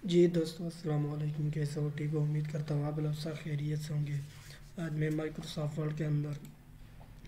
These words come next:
table के बारे में कुछ बताना जा रहा हूँ कि हम table कैसे create करते हैं। सबसे पहले हम इंसर्ट पे click करते हैं, उसके बाद table पे।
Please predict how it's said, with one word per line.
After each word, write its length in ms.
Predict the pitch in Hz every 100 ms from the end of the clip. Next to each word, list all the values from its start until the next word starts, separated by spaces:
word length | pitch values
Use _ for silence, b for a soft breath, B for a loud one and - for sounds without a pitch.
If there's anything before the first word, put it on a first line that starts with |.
| - -
table 280 | - 151 151
के 100 | 151
बारे 200 | 151 151
में 220 | 151 151 151
कुछ 540 | 156 143 - - - -
बताना 340 | 170 - 151 151
जा 120 | 151
रहा 180 | 151 151
हूँ 120 | 151 B B B B B -
कि 60 |
हम 140 | 160 147
table 340 | 156 151 156
कैसे 260 | 156 147 147
create 340 | 143 143 143
करते 280 | - 139 147
हैं। 120 | 139 - - - - B B B B -
सबसे 220 | 175 175
पहले 180 | 170 160
हम 120 | 165
इंसर्ट 300 | 160 160 165
पे 80 | 165
click 220 | 156 151
करते 280 | 160 151 160
हैं, 220 | 156 160 - - - - - - - - - - - -
उसके 180 | 202 175
बाद 260 | 165 151 -
table 260 | 151 151
पे। 120 | 151